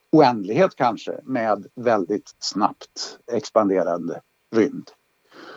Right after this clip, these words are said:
Och en sån bubbla då, det bildas ju naturligtvis inte på en gång, utan bildas ju här och där och överallt och kanske oändligt många gånger. Och då har vi då det här bubbeluniversumteorin, att, att det finns många universum som då är bubblor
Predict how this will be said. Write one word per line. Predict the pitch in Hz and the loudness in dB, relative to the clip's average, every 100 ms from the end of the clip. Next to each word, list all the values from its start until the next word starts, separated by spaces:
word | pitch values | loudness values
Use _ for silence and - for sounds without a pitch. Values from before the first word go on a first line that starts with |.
| - - _ | -20 -20 _
Och | - 156 | 4 6
en | 139 | 4
sån | 165 226 202 | 4 4 6
bubbla | 208 131 127 | 6 6 -2
då, | 123 110 | -2 -4
det | 113 | -6
bildas | 139 208 139 127 | -4 -2 -2 -4
ju | 135 | -6
naturligtvis | 117 107 104 | -8 -8 -10
inte | 90 | -8
på | 101 | -4
en | 151 | -2
gång, | 202 127 | -2 -4
utan | 107 110 | -6 -4
bildas | 160 165 131 139 | -2 0 -2 -2
ju | |
här | 127 113 | 0 0
och | 113 | 0
där | 110 104 | -2 -2
och | 107 | -2
överallt | 98 101 156 269 - - | -2 0 0 -2 -10 -20
och | - | -4
kanske | 131 123 117 | -4 -2 -2
oändligt | 123 95 110 190 | -2 -2 -2 -2
många | 269 147 | -2 -2
gånger. | 104 - _ _ _ _ _ _ _ _ _ _ | -2 -4 _ _ _ _ _ _ _ _ _ _
Och | 143 | 2
då | 170 | 4
har | 147 | 4
vi | 127 | 2
då | 113 107 | 0 0
det | 101 | 0
här | 104 98 90 | -2 -2 -4
bubbeluniversumteorin, | 101 85 120 85 95 - 104 92 92 - 92 80 101 92 90 92 | -8 -4 -4 -4 -10 -6 -8 -6 -8 -8 -12 -10 -8 -8 -8 -8
att, | 90 - _ _ _ | -10 -12 _ _ _
att | - 123 | -6 -4
det | - | 0
finns | 117 98 | 0 0
många | 120 110 101 | 0 0 0
universum | 101 101 104 98 98 95 | 0 0 -2 -2 -6 -4
som | 104 | -4
då | 101 104 | 0 0
är | |
bubblor | 98 92 120 92 98 127 113 | 2 2 2 0 -2 0 0